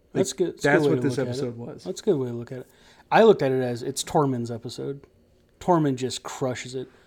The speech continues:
Speaker 1: He
Speaker 2: The speech about the giant's milk, uh, creeping up behind
Speaker 1: Just
Speaker 2: Brienne.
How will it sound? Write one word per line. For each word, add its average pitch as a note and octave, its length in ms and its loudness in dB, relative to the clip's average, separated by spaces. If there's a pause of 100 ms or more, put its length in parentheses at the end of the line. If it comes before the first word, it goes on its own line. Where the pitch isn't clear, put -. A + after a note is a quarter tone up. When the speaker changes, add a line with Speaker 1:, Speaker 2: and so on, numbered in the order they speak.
Speaker 1:
He E3 220 -2
Speaker 2:
The D#3+ 80 4
speech F3+ 380 0
about C#3 560 0
the C#3 80 -2
giant's C#3 540 -2
milk, C#3 460 -4 (920)
uh, F3 380 -12
creeping D3+ 380 -2
up D3 160 -2
behind C#3 300 -2
Speaker 1:
Just C3+ 200 2
Speaker 2:
Brienne. C3+ 380 -2